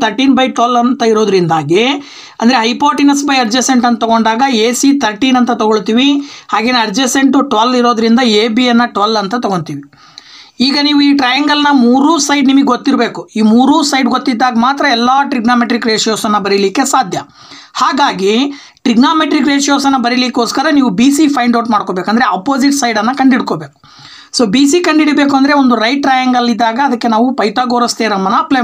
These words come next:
ಮಾಡ್ತೀವಿ. So that according to Pythagoras theorem, ಎ ಸಿ square is equal to ಎ ಬಿ ಸ್ಕ್ವೇರ್ ಪ್ಲಸ್ ಬಿ ಸಿ ಸ್ಕ್ವೇರ್ ಅಂತ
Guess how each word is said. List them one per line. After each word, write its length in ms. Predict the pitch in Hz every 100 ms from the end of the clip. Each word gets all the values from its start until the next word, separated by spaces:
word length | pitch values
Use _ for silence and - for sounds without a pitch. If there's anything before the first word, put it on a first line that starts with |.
| 202
ಮಾಡ್ತೀವಿ. 260 | 151 139 - - - - -
So 80 | - -
that 140 | 285 370
according 400 | 427 277 294 311 311
to 60 | 311 285
Pythagoras 520 | 269 269 254 247 240 -
theorem, 360 | 196 175 202 302 285 - - _ - 196
ಎ 20 | 240 240
ಸಿ 100 | 320 -
square 280 | 302 277 277
is 80 | 226 254
equal 220 | 262 240
to 60 | 311 262
ಎ 40 | 220
ಬಿ 80 | 247 277
ಸ್ಕ್ವೇರ್ 260 | 247 233 226
ಪ್ಲಸ್ 200 | 254 277 277
ಬಿ 80 | 233 233
ಸಿ 100 | 247 -
ಸ್ಕ್ವೇರ್ 360 | - 185 180 170
ಅಂತ 120 | 170